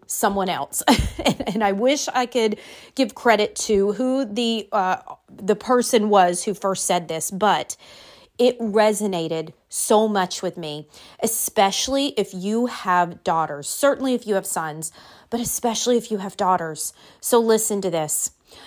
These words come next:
"The most insidious form of child neglect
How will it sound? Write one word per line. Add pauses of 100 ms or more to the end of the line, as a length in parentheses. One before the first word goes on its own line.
(160)
"The
most (100)
insidious
form (200)
of
child (180)
neglect